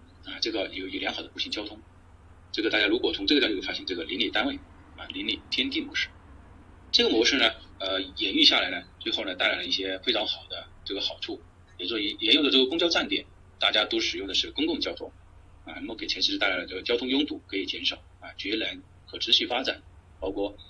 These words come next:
人与人之间的这种使用的关系，都得到了有效的这个修缮。啊，这个是天地模式。第二个就是，呃，在它这个地方呢，它就提出了一个，啊，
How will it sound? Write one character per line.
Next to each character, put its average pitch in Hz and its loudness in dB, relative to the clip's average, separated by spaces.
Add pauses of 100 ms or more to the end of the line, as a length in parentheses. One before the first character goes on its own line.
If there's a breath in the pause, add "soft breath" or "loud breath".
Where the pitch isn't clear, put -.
(140)
人 - 4
与 123 6
人 90 -4
之 - -4
间 110 2
的 101 -4
这 101 -2
种 98 -4
使 - 0
用 95 -4
的 - -6
关 143 6
系， - 4 (260)
都 151 4
得 98 2
到 - 0
了 92 -2
有 - -4
效 123 2
的 - -2
这 - -8
个 - -10 (240)
修 - -2
缮。 160 0 (1200)
啊， - -14
这 113 -4
个 110 -2
是 - -8
天 156 0
地 151 2
模 - -4
式。 - 0 (720)
第 226 6
二 220 6
个 - -8
就 98 -8
是， - -2 (460)
呃， - -4 (140)
在 - 2
它 208 2
这 214 2
个 220 8
地 135 8
方 117 6
呢， 107 6
它 135 4
就 135 6
提 101 6
出 101 4
了 92 8
一 - 4
个， - 0
啊， - -8